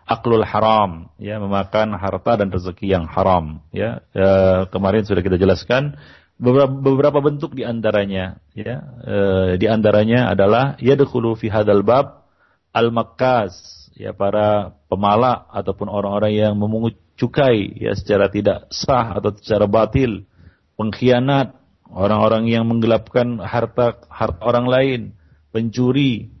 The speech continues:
ya, memakan riba, memberi makan riba, memakan harta anak yatim, memberikan persaksian palsu untuk mengambil harta orang lain,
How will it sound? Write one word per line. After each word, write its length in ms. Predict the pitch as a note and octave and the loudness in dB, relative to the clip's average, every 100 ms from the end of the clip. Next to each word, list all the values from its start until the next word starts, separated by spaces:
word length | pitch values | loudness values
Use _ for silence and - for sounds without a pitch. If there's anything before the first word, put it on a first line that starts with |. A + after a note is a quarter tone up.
| _ A2 | _ -10
ya, 160 | A2 | -8
memakan 400 | G#2+ G#2+ A2 A#2 A2 | -4 -2 0 0 2
riba, 640 | A#2+ A#2 B2+ A#2 - - _ _ | 2 2 2 2 -2 -16 _ _
memberi 340 | A#2 G2+ G#2 A2 | -8 -2 2 2
makan 320 | A2 A2+ A#2 | 2 0 0
riba, 480 | A#2+ B2 B2+ A#2 A2 - | 2 2 2 0 -2 -8
memakan 320 | G#2 G#2+ A2+ | -4 -2 -2
harta 400 | G#2 G#2+ A#2 A#2 | 0 -2 0 0
anak 120 | A#2 A#2 | 0 2
yatim, 580 | C3 B2 C#3 A#2+ G2+ - _ _ _ _ _ - | 0 2 0 0 -4 -12 _ _ _ _ _ -4
memberikan 400 | G2 A2 A2+ A#2 | 0 0 2 0
persaksian 480 | - A#2+ A2+ A#2+ A#2 | 0 -2 0 -2 0
palsu 360 | A#2+ A#2+ C3 A#2+ | 0 0 -2 -4
untuk 180 | A2 | -6
mengambil 460 | A#2 A#2 A#2+ B2 A2+ | -4 0 0 0 -2
harta 240 | A2 A2+ | -2 -2
orang 320 | A2 A#2 A#2+ B2 | 0 2 2 2
lain, 300 | B2+ C3 | 2 2